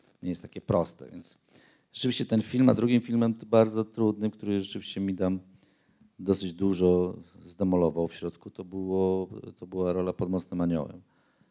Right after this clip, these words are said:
To był też film, który, który, który rzeczywiście podejmował bardzo trudny temat i, e, i na poziomie takim psychicznym i fizycznym rzeczywiście,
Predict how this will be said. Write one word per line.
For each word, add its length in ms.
To 80
był 140
też 220
film, 220
który, 600
który, 200
który 260
rzeczywiście 500
podejmował 640
bardzo 600
trudny 360
temat 640
i, 400
e, 240
i 140
na 100
poziomie 380
takim 400
psychicznym 520
i 40
fizycznym 640
rzeczywiście, 600